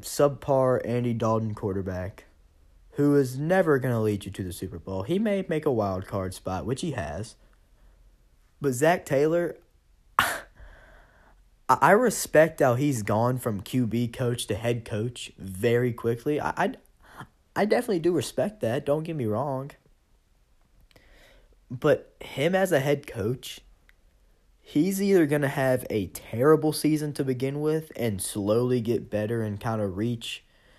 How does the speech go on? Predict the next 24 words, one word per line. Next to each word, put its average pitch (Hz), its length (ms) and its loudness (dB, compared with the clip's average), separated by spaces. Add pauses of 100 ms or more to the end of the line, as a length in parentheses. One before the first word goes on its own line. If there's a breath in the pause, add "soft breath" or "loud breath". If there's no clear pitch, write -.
(240 soft breath)
the 120 200 0
around 113 500 0
Sean 120 320 -2
McVay 107 480 -2
point, 117 360 -4 (1200 soft breath)
or 165 300 10
he's 147 260 0
gonna 135 200 0
have 120 280 0
a 95 80 0
terrible 147 560 4
first 151 360 0
season 151 560 -4 (580 soft breath)
and 110 260 -2
just 98 300 -4
have 98 340 -6
a - 80 -12 (100)
terrible 131 540 -2
second, 104 600 -4 (460 soft breath)
meh 120 360 0
third, 104 600 -2
meh 107 320 -2
fourth, 98 540 -8
fired. - 540 -10